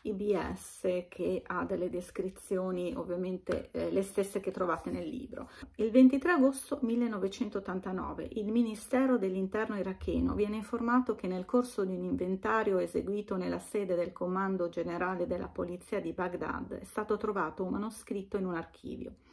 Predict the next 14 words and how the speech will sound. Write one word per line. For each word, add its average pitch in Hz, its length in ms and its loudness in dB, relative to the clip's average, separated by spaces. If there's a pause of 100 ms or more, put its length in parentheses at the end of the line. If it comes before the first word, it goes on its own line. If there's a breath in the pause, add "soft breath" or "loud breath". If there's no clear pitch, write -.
(560 loud breath)
Scarabocchiato 180 760 0
a 185 60 0
matita 254 420 2
risulta 185 480 0
essere 175 360 -2
il 175 60 -2
diario 202 380 4
di 185 80 0
un 185 80 -2
giovane 180 320 -2
detenuto 196 560 -2
di 190 100 0
nome 175 220 -2
Furat. - 720 -6